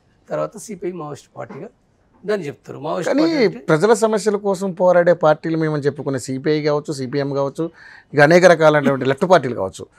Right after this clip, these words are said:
Speaker 2: ఒక్కసారి కూడా ఎక్కడ కూడా అధికారంలోకి వచ్చినట్టు దాఖలాలు ఏం కనపడతలేదు.
Speaker 1: అధికారంలోకి చెప్పుకోవాలంటే ఎన్ని లేవు. పశ్చిమ బెంగాల్లో సిపిఎం రాలేదా,
Speaker 2: మ్మ్.
Speaker 1: త్రిపురలో రాలేదా, కేరళ రాలేదా?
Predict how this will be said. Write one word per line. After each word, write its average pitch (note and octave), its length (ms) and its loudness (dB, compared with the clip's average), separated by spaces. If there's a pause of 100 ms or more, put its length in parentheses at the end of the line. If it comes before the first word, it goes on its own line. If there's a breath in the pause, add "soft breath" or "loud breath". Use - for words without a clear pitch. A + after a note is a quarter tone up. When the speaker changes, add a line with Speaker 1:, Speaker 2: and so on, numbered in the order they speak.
(180)
Speaker 2:
ఒక్కసారి A3+ 420 4
కూడా A3+ 200 6
ఎక్కడ F#3+ 300 4
కూడా G#3 180 2
అధికారంలోకి F#3 480 2
వచ్చినట్టు E3 320 -8
దాఖలాలు D3 380 2
ఏం C#3 100 -4
కనపడతలేదు. G#2+ 600 -10
Speaker 1:
అధికారంలోకి F3+ 580 -8
చెప్పుకోవాలంటే F#3 480 -8
ఎన్ని E3+ 140 -6
లేవు. C#3+ 340 -6
పశ్చిమ D3 300 -10
బెంగాల్లో D#3+ 280 -8
సిపిఎం D3 380 -12
రాలేదా, C3+ 480 -8
Speaker 2:
మ్మ్. C#3 240 0
Speaker 1:
త్రిపురలో D#3+ 220 -6
రాలేదా, C#3 560 -8
కేరళ D#3+ 220 -8
రాలేదా? C#3+ 560 -8